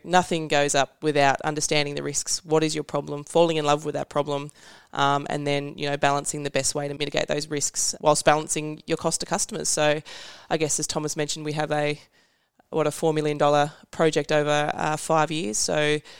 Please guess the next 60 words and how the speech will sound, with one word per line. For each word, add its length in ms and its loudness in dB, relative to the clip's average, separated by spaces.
for 140 2
that, 240 6
we 120 0
need 160 0
to 40 -10
prioritise 560 -2
across 300 -6
our 100 -4
entire 520 -2
program 300 -4
of 60 -12
work. 280 -4
So 200 -4
managing 380 0
the 80 -4
network, 280 -4
this 140 -6
is 100 -6
one 200 -6
piece 260 -4
of 100 -10
it. 120 -6
So 160 -4
how 180 -6
do 100 -4
we, 260 -4
how 100 6
do 60 6
we 100 4
balance 320 2
those 160 0
costs 240 -4
and 60 -6
make 160 -2
sure 160 -6
that 280 -10
the 80 -16
customers 420 -6
are 60 0
paying 300 0
for 80 -12
the 80 -4
things 200 -6
that 100 -8
they 100 0
want 200 -6
to 80 -10
pay 100 -6
for? 200 -12
Uh, 260 6
and 180 0
finally, 260 2
we 100 -6
touched 280 -6
on 60 -6
as 140 -8
well, 180 -4
test 260 -6
and 60 -10
measure. 300 -8